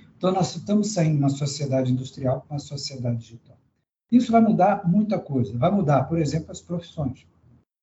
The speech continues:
Ah, as profissões vão ter muitas tarefas feitas por máquinas. Quando eu falo máquinas, pode ser software também.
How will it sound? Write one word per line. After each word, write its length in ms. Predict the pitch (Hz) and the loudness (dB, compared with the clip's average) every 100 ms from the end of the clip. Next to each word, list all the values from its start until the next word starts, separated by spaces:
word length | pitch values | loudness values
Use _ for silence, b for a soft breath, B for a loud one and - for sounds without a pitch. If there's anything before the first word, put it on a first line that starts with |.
| _ _ _ _ 139 | _ _ _ _ -2
Ah, 320 | 139 139 - _ _ _ | 0 0 -4 _ _ _
as 80 | - | -14
profissões 440 | - 131 - 180 | -6 -4 -2 2
vão 180 | 185 254 | 4 4
ter 200 | - 233 | 4 4
muitas 400 | 151 160 147 120 | 4 2 0 -4
tarefas 540 | 143 120 131 - 151 - | -2 0 0 -4 -14 -10
feitas 360 | 147 - 143 | -8 -8 -12
por 220 | - 139 | -14 -6
máquinas. 640 | 151 202 202 101 - - - _ _ _ _ _ - | -4 -4 -6 -12 -18 -20 -20 _ _ _ _ _ -14
Quando 120 | 139 | -8
eu 40 | |
falo 240 | - 165 139 | -4 0 0
máquinas, 320 | 143 202 - | -2 -6 -12
pode 220 | 131 120 | -10 -12
ser 140 | 123 | -12
software 460 | 117 170 185 - 120 | -12 -8 -8 -8 -16
também. 400 | 117 113 147 139 | -10 -6 -4 -6